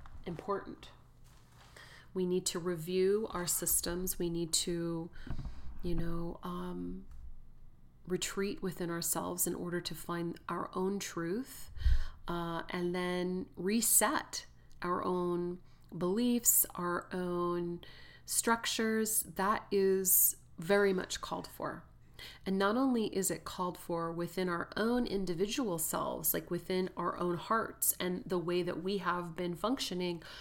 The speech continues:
but it is also called for within our families, within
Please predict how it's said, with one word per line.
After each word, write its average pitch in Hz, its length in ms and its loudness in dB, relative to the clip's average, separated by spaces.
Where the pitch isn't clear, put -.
but 190 140 0
it 185 180 4
is 175 120 -2
also 185 880 0
called 180 360 -4
for 180 500 -4
within 180 720 -2
our 180 120 0
families, 185 800 -2
within 185 540 -2